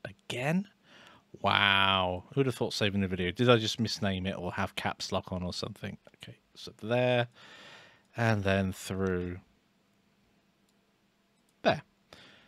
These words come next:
<laughs> Oh my word. Um, it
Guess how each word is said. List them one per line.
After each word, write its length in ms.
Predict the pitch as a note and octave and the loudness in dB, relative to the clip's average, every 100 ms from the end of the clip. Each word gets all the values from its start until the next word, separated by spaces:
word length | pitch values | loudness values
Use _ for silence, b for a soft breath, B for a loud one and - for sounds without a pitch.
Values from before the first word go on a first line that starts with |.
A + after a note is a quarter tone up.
| B B | B B
<laughs> 180 | - B B B B B B B B _ | -2 B B B B B B B B _
Oh 220 | C#3 - | 0 2
my 240 | A2+ G2 F2+ | 2 2 0
word. 560 | F#2 G#2+ G#2 F#2+ F2+ B B B B - | -2 0 0 0 -4 B B B B 2
Um, 240 | A2+ A2+ - _ _ - | 2 2 -4 _ _ -6
it 120 | D#3 | -6